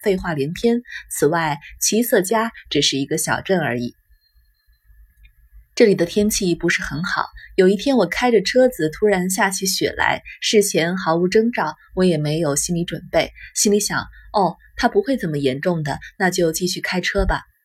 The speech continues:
但是积雪越来越深，车子也开始偶尔滑行起来，我想只好把轮胎绑上铁链，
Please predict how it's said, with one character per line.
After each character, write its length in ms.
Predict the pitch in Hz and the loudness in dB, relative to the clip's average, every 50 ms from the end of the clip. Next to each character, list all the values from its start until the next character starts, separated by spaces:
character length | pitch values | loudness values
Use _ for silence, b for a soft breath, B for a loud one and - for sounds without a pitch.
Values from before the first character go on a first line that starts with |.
| _ b b b b b b b b b b | _ b b b b b b b b b b
但 160 | - 294 277 | 2 2 4
是 100 | 247 240 | 4 2
积 200 | 240 - 254 262 | 2 2 0 0
雪 160 | - - 151 | 2 2 2
越 160 | 156 208 214 185 | 4 4 2 2
来 100 | 175 175 | 2 0
越 160 | 175 170 160 | 0 -2 -2
深， 320 | 170 - - 175 175 180 | -2 0 0 0 0 0
车 220 | 185 - - 196 190 | -2 0 0 0 0
子 120 | 190 180 | 0 0
也 140 | 170 135 - | 0 0 -2
开 240 | - - 180 170 170 | -4 -6 -6 -4 -4
始 160 | - - - | -2 -4 -4
偶 220 | - - 151 165 | -2 -2 0 0
尔 160 | 156 143 135 | 0 -2 -2
滑 200 | - - 147 151 | -6 -8 -6 -4
行 220 | 180 - 180 156 170 | -4 -2 -2 -2 -2
起 160 | - - 143 | -2 -4 -4
来， 220 | - - 135 - b b b b b b | -4 -8 -8 -10 b b b b b b
我 100 | - 185 | 0 2
想 320 | 190 190 190 160 147 151 b b b b b | 2 2 2 0 0 -2 b b b b b
只 120 | - 202 202 | 6 6 6
好 220 | - 208 202 196 | 6 2 0 2
把 140 | 190 170 151 | 4 2 2
轮 260 | 151 147 147 170 180 | 2 2 0 0 -2
胎 240 | 190 - 208 202 202 | -2 0 0 -2 -2
绑 180 | 190 165 117 | -2 -4 -6
上 180 | - - 180 190 | -4 -2 -2 -4
铁 160 | 190 190 - | -2 -4 -6
链， 280 | - 160 170 151 - | -2 0 0 0 -2